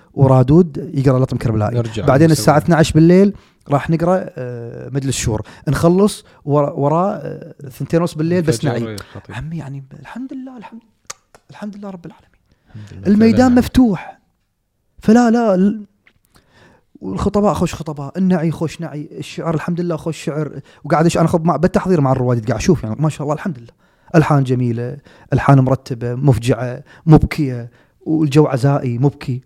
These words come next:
Speaker 1: شنو تبي؟ لا، لا تعور راسي. والله ما عجبني اليوم. شو، مو وقته هذا، متى تخليه؟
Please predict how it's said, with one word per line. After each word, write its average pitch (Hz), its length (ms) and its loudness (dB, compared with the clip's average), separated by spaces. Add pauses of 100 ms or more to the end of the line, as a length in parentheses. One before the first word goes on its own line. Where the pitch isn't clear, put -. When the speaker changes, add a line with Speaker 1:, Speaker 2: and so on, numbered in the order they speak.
(120)
Speaker 1:
شنو 202 200 -2
تبي؟ - 240 -12 (560)
لا، 302 280 -8
لا 320 160 -14
تعور 254 280 -10
راسي. 220 340 -16 (420)
والله 220 260 -2
ما 208 320 -6
عجبني 160 400 -12
اليوم. 170 380 -10
شو، - 140 -16 (280)
مو 190 140 2
وقته 123 300 -2
هذا، 139 100 2
متى 160 120 0
تخليه؟ 175 380 -4